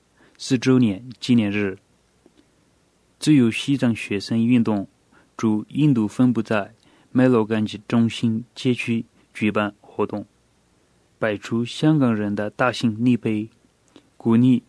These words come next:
民众与游客拍照并上传至脸书和 Instagram 等社交媒体，以纪念香港雨伞革命，表示对香港人的同情，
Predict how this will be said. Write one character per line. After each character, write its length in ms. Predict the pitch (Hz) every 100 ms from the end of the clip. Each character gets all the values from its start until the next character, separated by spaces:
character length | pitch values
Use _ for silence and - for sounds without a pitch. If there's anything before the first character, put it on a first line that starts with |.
| _ - -
民 240 | - 127 139
众 180 | 143
与 280 | 113 101 101 -
游 240 | - 113
客 320 | 113 127 104 - _ _ _ _ _ -
拍 160 | 151
照 280 | 143 139 107
并 200 | - 123
上 240 | - 131
传 200 | 120 107
至 240 | 98 101 95 _ _
脸 240 | - 107 104
书 180 | - 120
和 240 | 107 104 -
Instagram 760 | 123 - - 110 110 117 110 107 - - - _
等 260 | 110 104 - -
社 260 | - 139
交 160 | 123 123
媒 220 | 120 120
体， 300 | - 104 107 _ _ _ _ _
以 180 | - 120
纪 240 | 120 131 139
念 200 | 135 120
香 300 | - 143 147
港 240 | 117 110 - _ _ - -
雨 160 | 123
伞 220 | 135 117 110
革 180 | 117
命， 240 | 110 101 104 _ _ _ _ _ _
表 160 | 120 110
示 160 | 131
对 280 | 127 139 120 _ _ _
香 240 | - 139
港 160 | 135 113
人 100 | 107
的 120 | 101
同 260 | - - 117
情， 300 | - 98